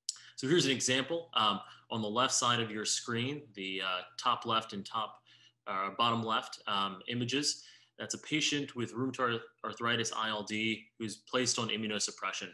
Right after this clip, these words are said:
And so adequate immunosuppression is given to this patient, but over the course of six months, as you can see,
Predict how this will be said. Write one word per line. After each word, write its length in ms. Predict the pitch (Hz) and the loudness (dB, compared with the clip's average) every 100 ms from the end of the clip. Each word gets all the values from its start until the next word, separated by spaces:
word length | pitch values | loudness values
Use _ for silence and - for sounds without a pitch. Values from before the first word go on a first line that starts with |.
| _ _ - - - | _ _ -20 -20 -18
And 100 | 104 | -10
so 120 | 101 - | -6 0
adequate 480 | 131 143 143 - 139 - _ _ 127 | 2 4 2 2 0 -2 _ _ -4
immunosuppression 800 | 131 127 120 - - 120 113 113 | -2 0 0 -2 0 0 0 -4
is 120 | - | -2
given 200 | 123 123 | -2 -4
to 60 | 120 | -6
this 160 | 117 | -6
patient, 420 | - 123 117 127 | -4 -2 -2 -4
but 100 | 117 | -4
over 180 | 110 104 | -4 -6
the 60 | 104 | -10
course 300 | - 127 - | -6 -6 -4
of 100 | - | -2
six 320 | - 139 - | 0 0 0
months, 380 | 120 120 - - - - - | 0 0 -2 -8 -20 -18 -10
as 80 | 104 | -8
you 60 | 101 | -4
can 140 | 101 | 0
see, 560 | - - 123 123 120 | 2 2 0 0 -4